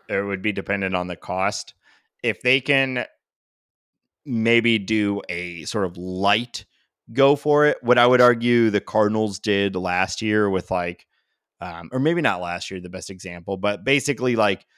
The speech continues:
the, the style of trades where you're going and getting a Jose Quintana, um, or, like, a, a J A Happ from the year before, where, like,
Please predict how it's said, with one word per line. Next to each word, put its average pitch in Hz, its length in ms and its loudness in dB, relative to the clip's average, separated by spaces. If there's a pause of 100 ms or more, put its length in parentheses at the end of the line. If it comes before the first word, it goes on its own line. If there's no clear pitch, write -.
(280)
the, 113 340 6
the 113 320 0
style 127 380 0
of 110 100 0
trades 107 440 0
where 98 100 -2
you're 95 160 -2
going 101 380 2
and 92 140 -4
getting 95 280 -2
a 90 100 -4
Jose 95 380 0
Quintana, 85 800 -8 (480)
um, 87 600 0
or, 90 760 4 (180)
like, 85 360 -14
a, 95 140 -6 (240)
a 85 260 -12
J 98 520 0
A - 20 0
Happ 87 360 -6 (100)
from 92 240 -4
the 90 100 -6
year 92 260 -4
before, 90 600 -10
where, 92 300 -8
like, 92 400 -6